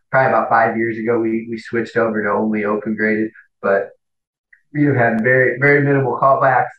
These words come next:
and, uh, and great results, um, with the open graded stone for that. So that, um, for us is, has been huge. Um, and then as far as equipment,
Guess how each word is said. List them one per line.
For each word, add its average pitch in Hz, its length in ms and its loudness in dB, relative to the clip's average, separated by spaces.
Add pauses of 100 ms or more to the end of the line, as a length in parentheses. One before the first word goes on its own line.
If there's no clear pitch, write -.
and, 110 300 -8
uh, 101 220 -2
and 107 180 -6
great 113 200 -2
results, 107 600 -2 (300)
um, 95 380 -8
with 104 200 -6
the 101 100 -4
open 104 300 -4
graded 101 340 -4
stone 95 300 -6
for 95 120 -4
that. - 280 -2
So 107 140 -4
that, 110 380 0 (420)
um, 98 480 -6
for 104 160 -2
us 107 220 -2
is, 98 180 -10 (200)
has 104 200 -8
been 101 260 -8
huge. 107 340 -2 (460)
Um, - 420 -10
and 113 160 -4
then 110 220 -2
as 110 80 -8
far 131 240 0
as 131 100 -2
equipment, 113 640 -4